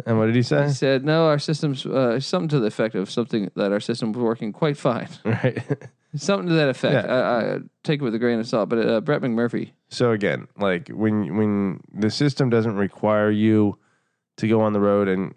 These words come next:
Speaker 1: the, the, you're not, there needs to be a fucking commissioner to even this thing out. And I, and someone else made a good point. Look, we're not just gonna sit here and shit on the S E C the whole time.
Speaker 2: No, shit on the A C C.
Speaker 1: Yeah, we'll shit on the A C C
Speaker 2: I don't
Speaker 1: too.
Speaker 2: even understand how Joel Klatt has Clemson above L S U.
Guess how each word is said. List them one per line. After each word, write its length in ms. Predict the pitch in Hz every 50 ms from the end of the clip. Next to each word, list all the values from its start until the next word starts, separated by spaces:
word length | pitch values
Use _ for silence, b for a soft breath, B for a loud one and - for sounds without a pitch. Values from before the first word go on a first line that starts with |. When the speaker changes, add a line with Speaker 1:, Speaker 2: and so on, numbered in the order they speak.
| - -
Speaker 1:
the, 220 | - 120 139 127
the, 300 | 131 143 143 160 135 151
you're 160 | 147 143 160
not, 160 | 165 160 147 - 117 131 127
there 140 | 151 165 185
needs 240 | 190 185 180 170 156
to 80 | - 123
be 140 | 110 113 104
a 80 | 101
fucking 300 | - - 95 87 90 87
commissioner 440 | - - 90 73 65 - 76 78 82
to 100 | 85 71
even 200 | 85 98 92 95
this 180 | 90 82 - -
thing 160 | - 78 73
out. 200 | 60 58 - b b b b b
And 160 | - 139 143
I, 40 | 139
and 200 | 117 139 139 131
someone 300 | - - 196 247 302 294
else 240 | 269 240 233 - -
made 160 | 220 196 185
a 60 | 180
good 220 | 160 147 135 120 -
point. 260 | - 104 71 - - - -
Look, 200 | 107 101 85 -
we're 120 | 107 117
not 180 | 120 131 139 135
just 180 | - 165 156 -
gonna 140 | 180 170 156
sit 240 | - - 160 147 131
here 120 | 147 139
and 100 | 131 123
shit 200 | - - 131 120
on 120 | 117 117
the 100 | 117 110
S 220 | 107 101 95 - -
E 60 | 107
C 160 | 95 - 98
the 140 | 98 80 73
whole 160 | 90 87 78
time. 240 | 82 92 90 90 90 - _
Speaker 2:
No, 200 | - 254 202 135
shit 180 | - - 196 180
on 60 | 147
the 100 | 123 120
A 100 | 156 196 220
C 120 | - 135
C. 200 | 110 - - - - - - -
Speaker 1:
Yeah, 180 | 131 117 78
we'll 100 | 73 104
shit 160 | 107 - 160
on 60 | 156 147
the 80 | 123
A 100 | 107 104 95
C 140 | 95 95
C 80 | 98 185
Speaker 2:
I 60 | 269
don't 120 | 320 349 330
Speaker 1:
too. 40 |
Speaker 2:
even 140 | 285 233 226
understand 360 | 226 226 220 - - 226 233
how 120 | 240 233 226
Joel 240 | 175 226 262 254 254
Klatt 320 | - 269 285 320 294 247
has 220 | 247 254 247 240
Clemson 420 | - - 269 277 320 339 - 302 269
above 260 | 262 233 262 269 269
L 160 | 269 277 277
S 160 | 277 277 -
U. 320 | 330 349 370 - - 170